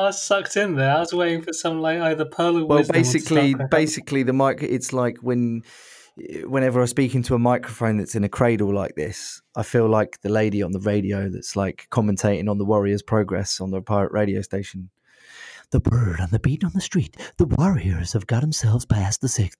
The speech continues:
Speaker 2: district."
Speaker 1: I, I, I just think of now you, you st-, sitting in a, like, a tower block in some back bedroom doing a pirate radio station now.
Speaker 2: That's my future, mate.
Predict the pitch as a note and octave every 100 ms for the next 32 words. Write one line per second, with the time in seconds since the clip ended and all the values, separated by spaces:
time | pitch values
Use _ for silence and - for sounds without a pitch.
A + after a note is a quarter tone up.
0 | - C3+ - D#3+ E3+ _ _ - - -
1 | _ _ - - - _ _ _ _ _
2 | _ _ _ _ - - - - - -
3 | - _ D3 D#3+ F3 E3+ E3 D3 C3+ -
4 | B2+ A#2+ A#2+ B2 C3 B2 B2 C3+ C3+ D3
5 | C#3 B2+ - - D#4+ D3 - D#3 C#3 C3
6 | B2+ B2 B2 C3 - D3 C3+ B2+ B2 B2+
7 | C#3+ - - _ - _ _ - B2+ B2+
8 | B2 C3+ B2+ C3+ C3+ C3 C3+ C3 C3 B2
9 | B2+ B2 B2+ C3 B2+ C3+ C#3+ C3 A#2 A#2+
10 | A2+ - A#2 B2+ C3+ _ _ _ _ _
11 | - - - - F#2+ G2+ F#2+ G2+ G2 G#2+